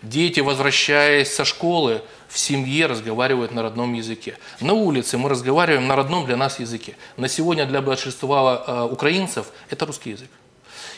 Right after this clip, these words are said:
И почему сегодня украинцы должны вот ломать свои устои, а особенно наши дети, которые только растут, которые привыкли разговаривать, получать что-то новое на, ну, вот, родном для себя языке, почему сегодня они должны полностью поломать свои устои?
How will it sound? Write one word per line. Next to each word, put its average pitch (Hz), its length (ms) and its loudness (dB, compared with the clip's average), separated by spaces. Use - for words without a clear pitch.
И 147 600 0
почему 151 400 0
сегодня 143 580 0
украинцы 139 560 -2
должны 123 760 -2
вот 127 240 -2
ломать 147 400 2
свои 127 320 0
устои, 139 580 2
а 135 100 4
особенно 120 420 -2
наши 120 300 -2
дети, 127 420 -10
которые 151 400 2
только 139 320 0
растут, 131 500 -4
которые 151 520 4
привыкли 131 960 0
разговаривать, 123 840 0
получать 131 500 0
что-то 131 400 -2
новое 123 540 -4
на, 120 420 2
ну, 131 100 0
вот, 117 220 -8
родном 135 380 0
для 127 100 -2
себя 123 260 -2
языке, 123 360 -2
почему 143 340 -2
сегодня 165 420 -2
они 127 140 -4
должны 135 240 -2
полностью 156 520 -2
поломать 123 500 -2
свои 117 240 -8
устои? 113 340 -14